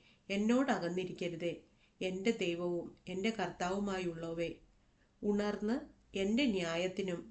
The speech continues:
വ്യവഹാരത്തിനും ജാഗരിക്കണമേ. എൻ്റെ ദൈവമായ യഹോവേ, നിന്റെ നീതി പ്രകാരം എനിക്ക് ന്യായം പാലിച്ചു തരണമേ.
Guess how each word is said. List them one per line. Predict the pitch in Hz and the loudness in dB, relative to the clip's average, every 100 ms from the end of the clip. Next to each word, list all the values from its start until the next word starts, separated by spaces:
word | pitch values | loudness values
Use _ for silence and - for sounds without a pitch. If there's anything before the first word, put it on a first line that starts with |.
| - | -2
വ്യവഹാരത്തിനും | 170 185 185 202 202 202 214 226 175 | -2 0 -4 -4 -4 -2 0 0 0
ജാഗരിക്കണമേ. | 175 165 170 190 170 170 165 165 156 - _ _ - - - _ | -6 -6 -4 -4 -4 -6 -4 -4 -6 -8 _ _ -20 -20 -20 _
എൻ്റെ | 220 226 294 | 0 4 6
ദൈവമായ | 226 190 185 190 196 | 4 2 2 0 0
യഹോവേ, | 190 175 180 175 180 165 - _ _ - | 0 0 -2 -2 -2 -6 -10 _ _ 0
നിന്റെ | 220 233 262 | 4 6 6
നീതി | 240 185 196 202 | 6 4 4 2
പ്രകാരം | 240 185 170 165 165 156 - - | 0 -2 -2 -4 -4 -6 -8 -4
എനിക്ക് | 175 180 180 226 - 180 | -2 -2 -2 -4 -6 -8
ന്യായം | 185 185 180 196 214 | -4 -2 -2 -2 -2
പാലിച്ചു | 185 165 185 185 | -2 -2 -2 -4
തരണമേ. | - 165 165 165 165 160 | -4 -4 -4 -4 -4 -8